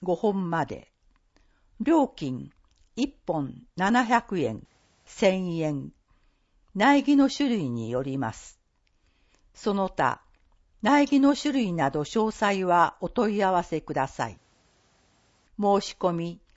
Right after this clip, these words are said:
豊橋緑の教会。イベント。七福神のはがき絵サークル展。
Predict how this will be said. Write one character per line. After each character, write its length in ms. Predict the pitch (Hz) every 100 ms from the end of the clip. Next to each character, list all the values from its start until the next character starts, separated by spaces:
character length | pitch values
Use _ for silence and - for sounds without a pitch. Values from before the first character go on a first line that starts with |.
| _ _ _
豊 380 | 240 277 302 277
橋 320 | - 131 123 -
緑 400 | 208 285 269 208
の 180 | 143 123
教 340 | - 135 127
会。 420 | - 135 120 107 _ _ _ _ _ _ _ _ _ _ _ _ _ _ _ _ _ _ _ -
イ 120 | 208
ベ 160 | 226 277
ン 140 | 240
ト。 400 | 233 214 190 - _ _ _ _ _ _ _ _ _ _ _ _
七 280 | - - 330
福 280 | - -
神 340 | 262 233 156 151
の 320 | 139 131 - _
は 200 | - 208
が 160 | 277
き 220 | 277 240 247
絵 120 | 233
サ 280 | - 214 208
ー 40 |
ク 160 | - 196
ル 140 | 175
展。 320 | - - 98